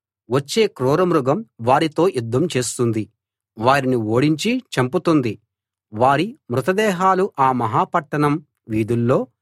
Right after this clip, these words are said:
పడి ఉంటాయి. ఆ పట్టణానికి ఉపమాన రూపకంగా ఈజిప్టు, సొదొమ అనే పేర్లు ఉన్నాయి. ఇక్కడే వారి ప్రభువును కూడా సిలువ వేసి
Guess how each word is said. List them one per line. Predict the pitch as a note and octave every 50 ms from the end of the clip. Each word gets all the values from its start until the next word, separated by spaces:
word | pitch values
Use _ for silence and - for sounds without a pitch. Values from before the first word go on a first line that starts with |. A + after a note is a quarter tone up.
| _ _ _ _ - -
పడి | B2 D3 G#3
ఉంటాయి. | A3 G#3 F#3+ D#3+ C#3+ C3+ B2 A#2+ A2+ G#2 F#2+ - _ _ _ _ _ _ _ _ -
ఆ | B2+ B2+
పట్టణానికి | A#2+ A#2 B2 A#2 A#2 - G3 G#3+ A3 G#3+ G#3 G3 E3+ D#3 - C3 D3 G3+ B3 - _ _ _ _ _ _ _ _ -
ఉపమాన | B2 A2 C#3 C3+ D3 E3 F#3+ G#3+ G#3+
రూపకంగా | G3 F3+ E3+ D3+ D3 E3 C#3+ C#3+ D3+ D3 C#3 C#3 D#3+ G#3 B3+ _ _ _ _ _ _ _ _ -
ఈజిప్టు, | A#2+ C3 E3+ F#3+ D#3 F3 F#3 D3+ _ - F3+ F#3 G3+ A3 A3+ _ _ _ _ _ -
సొదొమ | - - - C3 C3 C3 D3+ E3+ F3+ F#3 F#3 F3+ F#3+ G#3 - -
అనే | D3 D#3 D#3+
పేర్లు | D#3+ - - C3+ C#3 C#3 D3+ E3
ఉన్నాయి. | D#3+ C#3 C3 B2+ C3 B2 A#2+ A#2 A2 G2+ F2+ _ _ _ _ _ _ _ _ -
ఇక్కడే | B2+ A#2 - - G3+ G#3 G#3 A3+ A#3+ G3
వారి | D#3 D#3 D#3 C#3 B2+ C3 F3 A3+ - _ _ _ _ _ _ _ -
ప్రభువును | B2 A#2+ B2 B2+ D3+ G#3+ A#3 A3+
కూడా | G#3+ - G3 F#3 F3+ F3+ F3+
సిలువ | D#3 - C3+ C3+ C#3 D#3
వేసి | D3 C#3 C#3 C#3 C3+ F#3+ G3